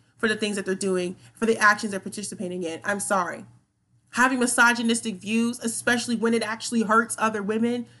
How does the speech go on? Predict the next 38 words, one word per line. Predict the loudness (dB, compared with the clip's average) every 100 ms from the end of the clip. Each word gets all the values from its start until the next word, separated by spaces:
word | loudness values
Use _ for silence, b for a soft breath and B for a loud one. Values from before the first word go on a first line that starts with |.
| -2
no. | 4 4 4
There | 4 4
is | 2
a |
point | 2 0 0
to | -2
where | 0 0 0 B
if | -8 0
you're | 2
a | 2 0
dick, | 0 0 -2 -8 _
especially | -4 -2 -2 0 0 -2
if | -2
you're | -4
a |
dick | -2 -4
about | -4 -4 -2
it, | 0
I | 2
do | 2 -4
not, | -4 -2 2 2 2
I | -2 -2
do | -2
not | -2 2 0 0
owe | -6
you | -6 -8
anything. | -8 -10 -18 -20 -20 -20 _ _ _ _ b b 0
And | 2
I | 4
wanted | 4 2 0
to |
make | 0 0
this | -4 0
podcast | 2 2 0 0
episode | -4 -4 -4 -6
to | -4 -4
address | 0 -2 -2
it | -6 -10